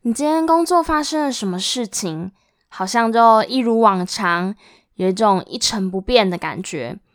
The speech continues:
可能抱怨同一个同事发生的事情，还是抱怨今天工作时间还是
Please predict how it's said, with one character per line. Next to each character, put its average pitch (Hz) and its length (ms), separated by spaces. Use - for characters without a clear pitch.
可 226 80
能 233 200
抱 330 240
怨 302 480
同 233 300
一 294 60
个 339 140
同 240 320
事 277 300
发 247 260
生 277 180
的 254 120
事 233 320
情， 180 420
还 - 180
是 214 440
抱 214 300
怨 202 540
今 208 220
天 208 240
工 214 240
作 202 500
时 196 240
间 240 260
还 226 200
是 208 420